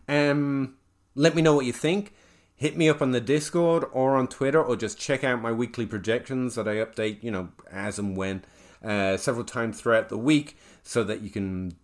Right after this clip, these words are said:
get my start sit rankings. I'm pretty, I adhere to them pretty closely. I do a projection model using five, I think, sources of projections and ranks at this point, including the top of the line ones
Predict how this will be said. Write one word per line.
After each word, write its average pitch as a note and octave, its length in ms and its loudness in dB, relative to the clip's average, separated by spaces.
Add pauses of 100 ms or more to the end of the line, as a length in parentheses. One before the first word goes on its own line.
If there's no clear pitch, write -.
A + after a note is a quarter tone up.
get B2 260 0
my A2 160 -4
start A2+ 360 2
sit C3+ 280 -2
rankings. C3+ 440 0
I'm G#2+ 140 -2
pretty, - 300 -4
I B2 120 -2
adhere B2+ 440 2
to D3+ 100 -6
them C#3 220 0
pretty C3+ 260 -4
closely. D3 640 -4 (400)
I G#2+ 80 -4
do C3 160 4
a A#2+ 40 0
projection B2 460 0
model A#2 340 0
using G#2 460 -2
five, F3 920 0
I C#3+ 60 0
think, E3+ 340 -6
sources D3+ 520 -2
of A#2 360 -2
projections B2+ 560 -2
and G2 120 -4
ranks A#2 300 0
at C#3 100 -6
this D3 160 -2
point, D3 280 0
including C3 480 0
the A2 100 -2
top C3 240 -2
of A2+ 60 -4
the G#2 60 -2
line G#2+ 380 0
ones G2+ 320 -2